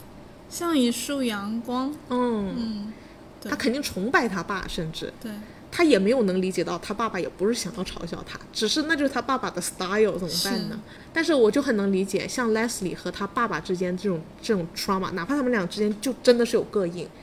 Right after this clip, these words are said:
Speaker 2: 但她其实内心是比谁都想解开这种膈应的。
Speaker 1: 是的。
Speaker 2: 所以当她最后发现自己没有，没有机会解决了的时候，她其实是很崩溃的。
Speaker 1: 嗯。
Speaker 2: 嗯。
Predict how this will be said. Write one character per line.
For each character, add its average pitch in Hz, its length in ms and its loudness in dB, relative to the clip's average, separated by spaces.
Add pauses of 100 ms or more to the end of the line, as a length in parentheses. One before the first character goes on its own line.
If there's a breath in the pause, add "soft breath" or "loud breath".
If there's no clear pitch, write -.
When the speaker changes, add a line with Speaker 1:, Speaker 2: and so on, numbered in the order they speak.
(340 loud breath)
Speaker 2:
但 302 120 4
她 254 140 0
其 220 160 -2
实 208 80 2
内 226 160 4
心 196 180 0
是 208 220 2
比 196 180 -2
谁 180 320 0
都 208 120 2
想 185 200 -4
解 165 160 -2
开 - 160 -8
这 180 120 -4
种 165 100 -6 (100)
膈 190 140 -2
应 175 240 -4
的。 - 100 -14 (140)
Speaker 1:
是 - 180 -6
的。 214 200 -6
Speaker 2:
所 277 240 4
以 311 80 6
当 262 180 -2
她 262 100 -4
最 262 160 -2
后 262 120 4
发 233 140 -2
现 233 80 0
自 233 120 -2
己 180 60 2
没 185 120 0
有， 208 160 2 (140)
没 202 120 4
有 214 120 4
机 226 300 0
会 247 180 6
解 185 160 -2
决 - 160 -6
了 160 100 -8
的 160 100 -10
时 - 280 -8
候， 165 80 -10 (100)
她 - 120 -10
其 190 160 0
实 190 40 4
是 196 140 -2
很 190 140 -2
崩 170 260 -4
溃 - 240 -6
的。 - 100 -12 (100)
Speaker 1:
嗯。 226 240 2
Speaker 2:
嗯。 185 280 -4